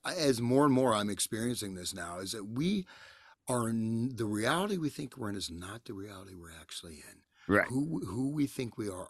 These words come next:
Speaker 1: are, is not who we actually are. And there are, you know, and I don't wanna get too far out with it, but it's, this is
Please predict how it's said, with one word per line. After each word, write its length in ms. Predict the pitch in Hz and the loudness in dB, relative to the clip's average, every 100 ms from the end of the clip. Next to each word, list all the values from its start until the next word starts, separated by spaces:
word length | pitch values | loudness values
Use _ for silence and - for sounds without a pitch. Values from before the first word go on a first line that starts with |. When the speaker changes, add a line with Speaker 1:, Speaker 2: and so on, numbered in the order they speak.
| - | -10
Speaker 1:
are, 100 | 95 | -12
is 220 | 107 92 | -10 -10
not 460 | 95 104 139 - _ _ _ _ | -8 -8 -8 -10 _ _ _ _
who 300 | - 113 104 | -10 -8 -6
we 240 | 98 107 | -6 -8
actually 600 | 95 92 90 - 98 95 98 | -10 -12 -10 -10 -8 -10 -10
are. 280 | 95 85 76 - - - | -10 -10 -10 -14 -20 -12
And 220 | 107 101 92 | -6 -6 -6
there 100 | 90 _ _ | -10 _ _
are, 100 | - 113 | -8 -2
you 100 | 131 | -2
know, 80 | 117 | -2
and 340 | 131 113 107 101 | -6 -6 -6 -4
I 80 | 110 | -4
don't 120 | 110 | -4
wanna 120 | 104 | -4
get 180 | 98 90 | -6 -8
too 380 | - 107 98 95 - - _ - | -6 -4 -4 -6 -12 -20 _ -12
far 300 | - 113 104 | -2 0 2
out 180 | 104 | 0
with 160 | 104 90 | -4 -8
it, 120 | 95 - | -10 -6
but 160 | 104 | -2
it's, 280 | 113 185 - | 2 2 0
this 320 | - 123 135 | 0 2 2
is 320 | 220 214 101 | 0 -4 -6